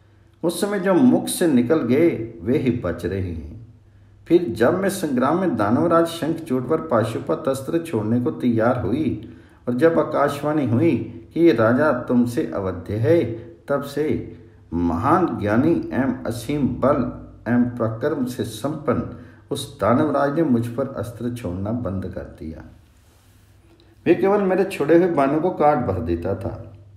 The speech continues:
भगवान नारायण कहते हैं, "नारद, भगवान शिव तत्व जानने में परम प्रवीण हैं।" भद्रकाली द्वारा युद्ध की सारी बातें सुनकर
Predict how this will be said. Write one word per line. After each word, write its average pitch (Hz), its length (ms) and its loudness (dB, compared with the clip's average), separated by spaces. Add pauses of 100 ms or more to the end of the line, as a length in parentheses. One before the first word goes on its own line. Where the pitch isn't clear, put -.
(760)
भगवान 143 420 2
नारायण 123 400 2
कहते 85 340 -4
हैं, 104 120 -2
"नारद, 98 800 -2 (160)
भगवान 175 360 2
शिव 185 420 -4
तत्व 185 320 0
जानने 165 440 4
में 160 220 2
परम 127 300 2
प्रवीण 87 380 -4
हैं।" - 460 -12 (1400)
भद्रकाली 185 640 4
द्वारा 185 180 2
युद्ध 170 360 4 (120)
की 185 180 -2
सारी 131 460 0
बातें 151 400 4
सुनकर - 800 0